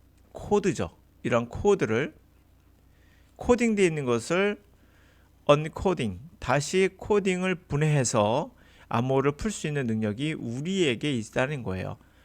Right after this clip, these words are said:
그래서 제가 좀 더 우아하게 여러분들이 이 문장 해석할 때마다 they, 그들은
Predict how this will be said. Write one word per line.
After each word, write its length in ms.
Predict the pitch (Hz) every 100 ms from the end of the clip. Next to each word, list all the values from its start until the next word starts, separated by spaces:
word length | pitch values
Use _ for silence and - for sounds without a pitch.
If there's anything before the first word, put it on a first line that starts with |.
| _
그래서 280 | - 117 117
제가 500 | 104 98 98 117 190 233
좀 180 | - 110
더 120 | 107
우아하게 840 | 104 123 143 131 110 113 135 185 - - - -
여러분들이 400 | 123 139 139 143
이 40 | 131
문장 260 | 131 143
해석할 320 | 156 - 165
때마다 380 | 151 120 110 127
they, 280 | 110 127 113
그들은 600 | - 123 123 123 185 214